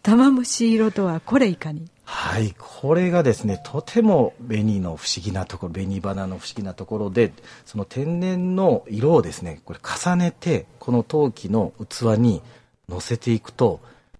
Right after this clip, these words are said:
Speaker 2: なんと赤がどんどんと玉虫色に変わるっていう不思議な、神秘的なものなんですよ。
Speaker 1: なんか、あの、入江さんがマジシャンに見えて
Speaker 2: あ、そうですか。
Speaker 1: きまし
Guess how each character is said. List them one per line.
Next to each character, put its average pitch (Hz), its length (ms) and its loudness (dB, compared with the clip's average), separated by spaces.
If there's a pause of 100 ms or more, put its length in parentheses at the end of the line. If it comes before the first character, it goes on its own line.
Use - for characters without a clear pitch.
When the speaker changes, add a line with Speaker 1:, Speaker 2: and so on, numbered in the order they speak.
(180)
Speaker 2:
な 104 120 -2
ん 127 100 0
と 80 220 -8
赤 117 260 -6
が 92 140 -6
ど 95 180 -12
ん 135 100 -10
ど 113 140 -8
ん 80 80 -16
と 73 240 -20 (160)
玉 - 240 -10
虫 151 300 -10
色 135 100 -8
に 123 100 -6
変 104 200 -10
わ 95 40 -10
る 98 60 -14
っ - 40 -16
て - 180 -20
い 69 40 -18
う 67 80 -20
不 - 140 -18
思 - 260 -6
議 151 120 0
な、 135 180 0 (260)
神 117 280 -6
秘 - 80 -12
的 131 160 0
な 104 80 2
も 87 80 -8
の 73 80 -12
な - 40 -18
ん - 40 -20
で - 60 -20
す - 80 -20
よ。 - 60 -20 (680)
Speaker 1:
な 294 180 2
ん 285 120 -6
か、 - 240 0 (340)
あ 269 140 6
の、 247 320 4 (800)
入 247 180 4
江 285 60 4
さ 220 140 0
ん - 20 -2
が 190 80 -2
マ 214 260 4
ジ 277 80 2
シ 269 140 0
ャ 214 60 2
ン 190 60 -2
に 175 80 -2
見 165 160 -2
え 170 60 -4
て - 80 2
Speaker 2:
あ、 156 80 4
そ 214 140 4
う - 20 6
で - 60 2
す - 140 -4
か。 - 60 -4 (280)
Speaker 1:
き - 100 -2
ま 208 80 4
し - 100 -14